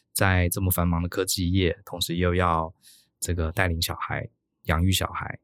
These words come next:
你有没有什么心得？因为我们，呃，大人学的听众其实刚好一半男生，一半女生，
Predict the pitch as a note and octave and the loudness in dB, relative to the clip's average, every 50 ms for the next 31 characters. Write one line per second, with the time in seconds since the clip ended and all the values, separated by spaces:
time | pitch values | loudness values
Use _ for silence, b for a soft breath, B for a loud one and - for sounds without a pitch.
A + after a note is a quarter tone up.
0 | _ _ _ _ - A#2 A#2 A#2 A#2 G#2+ G#2 - - D2 D#2 - - F2+ F2 F2 | _ _ _ _ 6 8 8 10 8 8 6 2 -2 -4 -4 -4 -2 0 0 6
1 | F#2+ C3+ C#3+ C#3 A2+ F#2 E2+ E2+ F2 F#2 G#2+ A#2 - _ _ _ _ _ _ - | 8 10 10 10 8 6 4 4 4 4 4 2 2 _ _ _ _ _ _ -6
2 | - G#2+ F2+ E2+ E2+ E2 D#2+ - B2 A2+ G#2 G2 F#2+ - F#2 F2 F2 - G2 F#2+ | 0 2 2 4 4 2 2 2 2 4 4 2 2 2 0 0 0 0 0 2
3 | G2 G2+ F#2 E2+ - - F2+ G2+ A2 C3+ D3 D3 B2 D#2 D#2 F2 A#2+ A2+ G2+ F2+ | 2 2 2 0 0 -2 -4 -2 2 4 4 6 6 4 2 2 2 2 2 2
4 | F2 F2+ G#2 G#2 G#2+ A#2 B2 A2 E2+ F#2 - - G2 G2+ A#2 | 0 0 0 0 2 2 2 0 0 -2 0 2 2 2 2